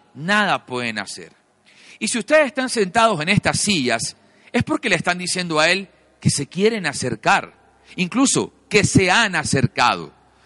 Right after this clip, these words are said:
Y todo aquel que se acerca tendrá que estar expectante a que un milagro pueda suceder. Entonces le llevaban cojos, ciegos, mudos, mancos y muchos otros enfermos y se los ponían a los pies.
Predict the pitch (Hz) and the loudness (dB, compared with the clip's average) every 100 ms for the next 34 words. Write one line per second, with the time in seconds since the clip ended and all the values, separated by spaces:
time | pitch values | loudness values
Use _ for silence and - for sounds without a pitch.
0 | - - - 214 208 - 311 311 277 269 | -20 -18 -6 -4 0 4 6 4 2 0
1 | 277 - 233 - 185 - 233 202 147 120 | -2 0 0 2 2 4 2 2 2 0
2 | 87 _ _ 175 165 156 208 - 180 - | 0 _ _ -2 0 2 2 2 -2 2
3 | 180 123 - 175 - - 160 - 208 190 | 2 2 -2 -2 -2 -2 -4 -2 0 0
4 | 135 120 95 _ - 143 - 165 160 151 | -2 -8 -8 _ -2 -2 -2 -6 -4 0
5 | 151 135 110 - 123 107 - 92 92 87 | 0 0 -6 -2 0 0 -2 -8 -8 -8
6 | 78 - _ _ _ _ _ _ _ _ | -10 -16 _ _ _ _ _ _ _ _
7 | - - 160 196 208 196 - 175 196 185 | -10 -4 0 2 2 0 0 2 4 4
8 | 185 220 214 175 220 247 208 160 - - | 2 2 0 2 4 6 4 0 -2 -8
9 | _ _ _ _ - - 214 233 233 196 | _ _ _ _ -4 0 2 4 2 0
10 | 123 - - _ - 170 240 247 185 135 | -2 -6 -12 _ -8 0 2 4 2 0
11 | - _ - 151 214 247 233 - 123 - | -4 _ -10 2 4 2 -2 -4 -2 -4
12 | - _ - 190 190 240 220 - 208 220 | -8 _ -4 0 2 2 2 2 2 2
13 | 190 170 202 185 175 165 180 175 175 196 | -2 -2 -2 0 -2 -2 -4 -4 -6 -4
14 | 220 170 - 226 214 - | -4 -4 -8 -6 -6 -6